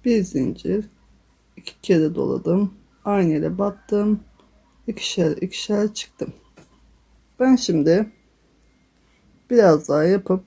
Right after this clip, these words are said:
üst kısmı için geliyorum hanımlar. Evet hanımlar,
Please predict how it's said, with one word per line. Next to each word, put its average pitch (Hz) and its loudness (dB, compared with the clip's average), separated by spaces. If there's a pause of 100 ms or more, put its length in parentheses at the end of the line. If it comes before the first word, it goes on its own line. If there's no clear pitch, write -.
üst 220 -4
kısmı 180 -4
için 190 -2
geliyorum 151 0
hanımlar. 160 -6 (2500)
Evet 190 4
hanımlar, 170 2